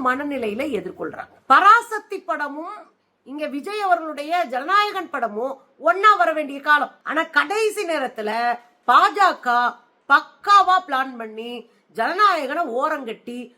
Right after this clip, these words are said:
முடிச்சு விட்டுருக்கு. இத நாம கூட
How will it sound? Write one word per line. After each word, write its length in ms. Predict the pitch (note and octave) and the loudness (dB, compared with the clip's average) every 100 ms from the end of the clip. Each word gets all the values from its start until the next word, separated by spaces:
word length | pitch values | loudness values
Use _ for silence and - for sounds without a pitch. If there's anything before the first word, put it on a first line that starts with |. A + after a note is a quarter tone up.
| _ | _
முடிச்சு 420 | B3+ F#4+ G4 D4+ | -6 -6 -4 -6
விட்டுருக்கு. 320 | A3 - - _ _ _ _ _ _ _ | -8 -14 -20 _ _ _ _ _ _ _
இத 200 | C4 D#4 | -2 -2
நாம 520 | C#4+ B3 E4+ A4 A4 - | 2 4 6 6 4 -4
கூட 340 | G4 F#4+ G#4 | -4 -4 -6